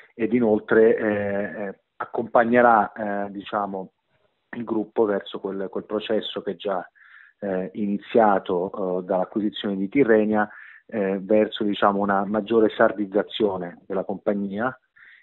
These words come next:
e, eh, e negli anni questo creerà, eh, con le nuove navi che arriveranno, eh, appunto a servire la nostra isola,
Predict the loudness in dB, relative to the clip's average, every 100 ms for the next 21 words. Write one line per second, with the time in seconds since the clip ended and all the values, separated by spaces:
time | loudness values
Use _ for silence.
0 | _ _ 2 4 4 0 0 0 0 -2
1 | 0 4 6 6 6 2 0 -2 0 -6
2 | -2 0 2 2 0 -6 -12 -10 -8 -8
3 | -6 -4 -2 -2 -2 0 -2 -2 -4 -4
4 | -4 -2 -2 -2 -6 -8 -10 -12 -14 -14
5 | -14 -12 -10 -8 -8 -8 -10 -4 -2 -2
6 | -2 -6 -4 -2 0 0 0 -2